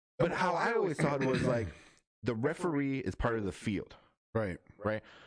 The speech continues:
Speaker 1: So now the referee picked up the ball, therefore the ball is out of bounds because you can't, you can't take the ball out of, out of the, the
Speaker 2: Right.
Speaker 1: referee's hand.
Speaker 2: It was a,
Speaker 1: So
Speaker 2: it was
Speaker 1: he
Speaker 2: a
Speaker 1: would,
Speaker 2: dead ball.
Speaker 1: it would be a, a dead ball and out of bounds.
Speaker 2: Right.
Speaker 1: What happens when a fumble goes out of bounds?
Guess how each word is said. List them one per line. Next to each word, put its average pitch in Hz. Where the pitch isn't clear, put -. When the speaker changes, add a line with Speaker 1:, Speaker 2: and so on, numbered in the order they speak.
Speaker 1:
So 127
now 127
the 123
referee 131
picked -
up 113
the 101
ball, 120
therefore 104
the 95
ball 95
is 85
out 85
of 80
bounds 82
because 90
you 101
can't, 104
you 127
can't 175
take 185
the 147
ball 147
out 120
of, 113
out 120
of 113
the, 107
the 110
Speaker 2:
Right. 110
Speaker 1:
referee's 135
hand. 120
Speaker 2:
It 135
was 123
a, 113
Speaker 1:
So 127
Speaker 2:
it -
was 131
Speaker 1:
he -
Speaker 2:
a 147
Speaker 1:
would, 135
Speaker 2:
dead 123
ball. 117
Speaker 1:
it 143
would 127
be 120
a, 107
a 113
dead 110
ball 120
and 92
out 104
of 95
bounds. 95
Speaker 2:
Right. 98
Speaker 1:
What 113
happens 123
when 107
a 98
fumble 104
goes 110
out 98
of 90
bounds? 90